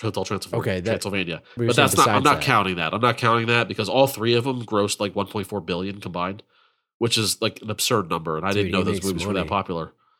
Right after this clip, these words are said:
Speaker 1: But what's his, what's his, what's, what's his most popular live action movie of all time, like, gross wise, money, money
Speaker 2: See,
Speaker 1: making wise?
Speaker 2: I feel like it's, if I, if I said something like, you know, <sighs> I wanna say, like, Mister Deeds.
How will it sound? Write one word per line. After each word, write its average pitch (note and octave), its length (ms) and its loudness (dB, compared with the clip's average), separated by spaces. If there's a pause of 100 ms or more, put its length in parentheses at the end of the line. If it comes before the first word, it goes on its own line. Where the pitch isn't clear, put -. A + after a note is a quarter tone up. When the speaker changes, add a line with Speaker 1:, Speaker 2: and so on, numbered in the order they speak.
(280)
Speaker 1:
But A#2+ 100 6
what's C3+ 200 4
his, - 200 2
what's C#3 260 0
his, C#3+ 120 -2
what's, G#2 420 -4
what's C3+ 200 2
his D3 380 0
most A2+ 320 0
popular G#2 420 2
live F2+ 460 0
action F2 360 -6
movie D#2+ 220 -10
of D2 100 -8
all D#2 120 -8
time, C2 280 -12
like, D2+ 180 -12 (120)
gross - 200 -8
wise, - 280 -10 (220)
money, D#2+ 140 -6
money F#2+ 120 -8
Speaker 2:
See, C3+ 220 0
Speaker 1:
making C#2 120 -6
wise? A#1+ 280 -12 (120)
Speaker 2:
I C3+ 100 4
feel C#3 240 4
like D#3+ 200 4
it's, C3+ 400 2
if C3 180 0
I, A2+ 120 6 (200)
if A2 200 -4
I A2 160 2
said A2+ 340 0
something G#2+ 580 -2
like, F#2+ 420 -4 (880)
you A#2+ 140 0
know, G2 380 0
<sighs> - 1400 -20
I A2+ 60 -8
wanna F#3 160 0
say, - 160 -2
like, D3 200 -2
Mister G#2+ 280 -4
Deeds. - 560 -12